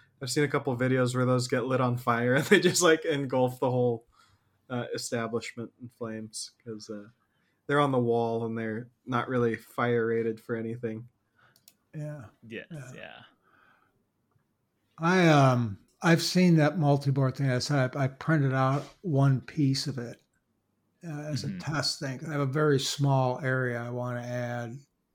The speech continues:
Speaker 2: um, something like that too.
Speaker 3: Mm-hmm.
Speaker 2: So it was about, well, about twelve by twelve is the size I wanted. And it took a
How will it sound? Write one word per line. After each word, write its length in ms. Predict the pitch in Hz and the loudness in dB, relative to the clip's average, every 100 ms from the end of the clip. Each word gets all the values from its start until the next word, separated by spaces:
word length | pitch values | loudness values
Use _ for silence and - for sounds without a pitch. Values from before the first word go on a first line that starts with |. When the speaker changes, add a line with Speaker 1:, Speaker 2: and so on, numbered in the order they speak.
| - | -18
Speaker 2:
um, 420 | 143 120 113 117 135 _ _ _ _ _ _ _ _ _ _ _ _ _ _ _ | -16 -14 -16 -20 -20 _ _ _ _ _ _ _ _ _ _ _ _ _ _ _
something 440 | - 147 139 139 123 | -8 -4 -2 -4 -8
like 260 | 113 117 | -8 -10
that 340 | 127 120 - - | -10 -10 -12 -12
too. 380 | 131 123 139 - - _ _ _ - | -10 -8 -10 -16 -20 _ _ _ -12
Speaker 3:
Mm-hmm. 240 | 123 113 151 | -6 -2 0
Speaker 2:
So 320 | 139 139 147 - _ _ | 2 0 -4 -12 _ _
it 60 | 165 | -4
was 420 | 147 135 - - _ _ _ _ _ - | -2 -2 -4 -10 _ _ _ _ _ -2
about, 340 | 131 120 - _ _ _ _ 147 | 0 0 -6 _ _ _ _ _
well, 140 | 160 135 | -2 0
about 240 | 123 127 | 0 -2
twelve 260 | - 180 143 | 0 2 2
by 140 | 127 | 0
twelve 580 | 120 - 123 117 170 - _ _ _ _ _ | -2 -4 -2 -4 -8 -16 _ _ _ _ _
is 160 | 147 131 | -10 -8
the 60 | |
size 420 | 131 143 123 123 123 | -6 -4 -2 -4 -6
I 120 | 131 | -8
wanted. 480 | 131 127 135 185 196 _ _ _ _ _ _ _ _ | -10 -10 -10 -12 -18 _ _ _ _ _ _ _ _
And 220 | 165 139 | -4 -2
it 140 | 139 139 | -2 0
took 220 | 151 147 | -2 -2
a 120 | 139 | -10